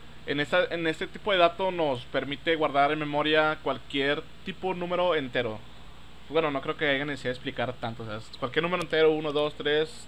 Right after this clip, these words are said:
diez, veinticinco, noventa y nueve, cualquier número. Un ejemplo sería, no sé, guardar en nuestra variable que se llame número, guardamos el diez. Como podemos ver,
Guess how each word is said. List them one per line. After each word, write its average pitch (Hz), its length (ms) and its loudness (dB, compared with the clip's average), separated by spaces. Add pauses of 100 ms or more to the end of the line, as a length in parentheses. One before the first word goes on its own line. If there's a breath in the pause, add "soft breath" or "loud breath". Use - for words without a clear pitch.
(120)
diez, 143 400 0
veinticinco, 143 540 -6
noventa 123 300 -2
y - 20 -4
nueve, 147 320 -2 (400 loud breath)
cualquier 127 320 -2
número. 117 260 -2 (1300 loud breath)
Un 160 140 0
ejemplo 165 260 0
sería, 151 720 6 (280)
no 143 100 -4
sé, 151 100 -4
guardar 135 480 6
en 156 80 0
nuestra 139 220 -2
variable 131 480 4
que 135 80 -10
se - 60 -12
llame 123 220 -2
número, 165 360 0 (500)
guardamos 123 420 -2 (260)
el 113 120 -6
diez. 95 180 -8 (640)
Como 131 140 -6
podemos 151 260 2
ver, 165 280 6